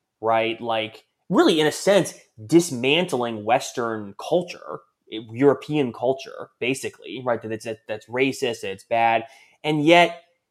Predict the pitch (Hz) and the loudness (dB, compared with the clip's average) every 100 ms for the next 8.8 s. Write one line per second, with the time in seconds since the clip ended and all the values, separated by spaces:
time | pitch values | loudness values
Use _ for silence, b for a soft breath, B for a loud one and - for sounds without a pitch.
0 | _ _ - 170 175 160 127 208 214 175 | _ _ 2 4 4 0 2 4 6 4
1 | 139 127 - 143 - 113 _ _ _ _ | 0 -4 -6 -8 -8 -18 _ _ _ _
2 | _ _ _ 160 185 113 - 120 123 123 | _ _ _ -2 0 0 -8 -12 -6 2
3 | 190 208 185 139 - 165 - 139 135 - | 4 4 2 -2 -4 -6 0 2 2 0
4 | 151 165 160 156 127 127 127 - - 117 | -4 -2 -2 -4 -2 0 -2 -4 -12 -8
5 | 123 143 147 147 135 131 120 120 _ _ | -2 2 2 2 0 -2 -4 -8 _ _
6 | _ _ _ - 107 104 117 139 151 143 | _ _ _ -20 -20 -14 -8 -2 0 2
7 | 139 131 117 117 - _ - 120 120 127 | 2 0 -4 -12 -20 _ -20 -10 -2 0
8 | 139 131 117 113 117 117 117 113 | 2 2 2 0 -2 -2 -2 -2